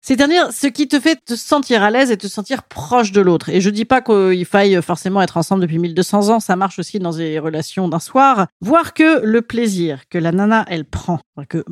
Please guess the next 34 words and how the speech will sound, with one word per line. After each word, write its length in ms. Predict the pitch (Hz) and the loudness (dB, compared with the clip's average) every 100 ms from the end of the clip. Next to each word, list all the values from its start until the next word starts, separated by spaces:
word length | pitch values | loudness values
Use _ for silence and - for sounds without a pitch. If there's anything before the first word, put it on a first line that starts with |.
| 196 240 | -6 0
mettons, 340 | 302 - 226 165 | 2 2 -2 0
moi 180 | 202 233 | 2 4
je 140 | 196 | 2
prends, 320 | - 160 143 | -2 -6 -8
par 140 | - 147 | -8 -8
exemple, 340 | 147 143 143 _ 180 | -6 -10 -12 _ -4
voir 340 | 226 277 240 | 2 2 2
que 100 | 240 | -2
c'est 220 | 226 226 | -4 -2
une 120 | 226 | 0
source 340 | 208 - 320 220 | 0 0 -2 0
de 80 | 196 | -2
plaisir 460 | - 190 165 156 | 0 0 0 -4
pour 220 | - 160 | -4 0
l'autre, 420 | 175 226 196 - - | 4 4 2 -4 -10
tu 100 | 170 | -4
vois, 200 | 165 180 _ | 0 -2 _
sans 320 | - 294 294 | -2 0 2
avoir 200 | 269 226 | 2 2
besoin 200 | 208 208 | 2 0
de 40 | 196 | -2
se 120 | 202 | -4
précipiter, 840 | - 202 - 190 202 185 247 240 | -2 -4 -4 -4 -4 0 2 0
tu 100 | - | 2
vois, 140 | 220 202 | 0 2
que 120 | 220 | 2
l'autre 520 | 220 262 247 190 151 | 2 2 0 -2 -2
sache, 420 | - 247 233 - | -2 0 0 0
euh, 240 | 95 170 170 | -2 0 2
nous 220 | 190 254 | 2 2
regarder, 580 | 247 214 190 185 214 196 | 2 2 2 2 0 0
nous 100 | 170 | 0
regarder 400 | 190 196 185 180 | 2 2 2 0
jouir 520 | 160 165 202 208 151 | -2 -2 0 2 2